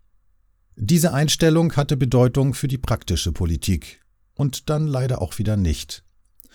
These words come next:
Auch hier war Helmut Schmidt hin und her gezerrt. Ich erinnere mich noch gut an einen denkwürdigen Sonntag im Sommer neunzehnhunderteinundachtzig, als die Zuständigen aus den Regierungsfraktionen im Kanzleramt mit den Spitzen der Regierung zusammengeführt wurden,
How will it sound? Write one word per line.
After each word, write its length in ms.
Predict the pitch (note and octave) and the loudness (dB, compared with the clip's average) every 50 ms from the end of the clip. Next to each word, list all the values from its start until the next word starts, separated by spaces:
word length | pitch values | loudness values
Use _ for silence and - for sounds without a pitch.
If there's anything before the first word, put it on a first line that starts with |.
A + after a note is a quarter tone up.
| - - - - - - | -20 -20 -20 -16 -8 -2
Auch 240 | - D3+ E3 - - | 0 0 0 0 0
hier 260 | - F3+ G3 E3+ A#2 | 2 4 4 6 6
war 140 | A#2+ A2+ G#2+ | 4 4 4
Helmut 320 | A#2 B2+ C3 B2+ B2 - | 4 6 6 4 4 2
Schmidt 260 | - - C#3 C3+ C3 | 0 2 2 2 0
hin 320 | - - - A2 B2 C#3+ - | -2 -2 2 2 2 2 2
und 300 | - C3+ C3 - - G#2+ | -2 -4 -6 -4 -4 -2
her 180 | G2+ E2+ D#2 | -2 0 0
gezerrt. 600 | D2+ D#2 - - - F2 D2+ C#2+ C#2+ - - - _ _ _ _ _ _ _ _ _ _ _ _ _ _ _ - | 0 -2 -2 -2 -2 -2 -2 -2 -4 -6 -10 -14 _ _ _ _ _ _ _ _ _ _ _ _ _ _ _ -2
Ich 220 | - E3+ - - | -2 -2 0 0
erinnere 420 | - C#3 B2+ E3+ F#3+ F3+ D3 D3+ E3+ | -2 2 4 4 4 4 4 4 2
mich 300 | E3 F3 E3 - - - | 2 2 2 0 -2 -2
noch 240 | C3 B2+ - - | 0 -2 -2 -2
gut 280 | - D3 F3 E3+ - - | -2 0 2 2 2 0
an 120 | - G3 | -2 -4
einen 220 | - G2+ G#2 G2+ F#2 | -2 0 0 0 0
denkwürdigen 580 | - A2 A#2 A#2 - B2 A2+ G2+ G2+ G2 G2+ | 2 0 0 0 2 2 2 2 2 2 2
Sonntag 460 | F2 F#2+ G#2 A#2+ A#2 A#2+ A2 G#2 G2+ - | 2 2 2 2 2 2 2 0 0 -2
im 100 | F#2 E2+ | -4 -4
Sommer 300 | E2 F#2+ F#2 G2+ G2 F2+ | -2 0 0 0 2 0
neunzehnhunderteinundachtzig, 1400 | F2+ F#2 E2+ - G2 E2+ F2 F2 F2 E2 - - G2 G2+ G2 G2 F2+ - G#2 - - - - A2+ - - - - - - - - | 0 -2 -2 -2 -2 0 0 0 -2 -4 -4 -2 -2 0 0 -2 -2 -4 -6 -8 -6 -2 -2 -2 -2 -2 -6 -12 -12 -12 -8 -4
als 240 | G#2+ A2 - - | -4 -4 -4 -2
die 180 | - A#2 G#2+ G2+ | -2 -2 -2 -2
Zuständigen 680 | - - D#3+ D3 - - C#3+ C3+ B2 B2 A#2+ C3+ B2+ B2 | -2 -4 -4 -4 -2 0 2 2 4 4 4 4 4 4
aus 160 | - G#2+ G2+ | 2 -2 -2
den 180 | - - G#2+ F#2 | 0 0 0 0
Regierungsfraktionen 1200 | E2 F#2+ F#2+ F2+ A2+ D3 D#3+ C3+ A#2+ A2+ - - - A2 F#2+ - - - C3+ B2 C#3+ D#3+ F3+ F3+ - | 0 0 0 2 2 2 4 4 4 2 2 0 -4 -4 -4 -2 0 2 4 4 4 4 2 2 0
im 120 | D3 C3+ | -2 -2
Kanzleramt 760 | - - D3+ E3 - - D3 C#3 A#2+ B2+ C#3 D3 D3 - - | 0 0 0 0 0 -2 -4 -2 -2 0 0 0 0 -2 -4
mit 200 | A#2 A2 - - | -4 -4 -2 -2
den 120 | G#2 G#2 | -4 -4
Spitzen 460 | - - - C3 B2+ B2+ - - C3 | -4 -2 -2 -2 0 0 0 0 0
der 160 | G#2+ G#2+ G#2 G#2+ | 2 2 2 0
Regierung 460 | A2 F#2 F#2 G2 G#2 G2 G2 G#2+ - | 0 0 2 2 2 2 2 0 0
zusammengeführt 880 | - B2+ A#2 G#2 B2 A#2+ B2 A2+ F#2+ G#2 - - A2+ A2 G2+ F2+ G2 | 0 -2 0 0 2 2 2 2 2 0 0 2 2 2 2 2 0
wurden, 400 | G2+ G2+ A2+ A2 G#2+ A2+ G2+ - | 0 2 2 4 4 4 4 2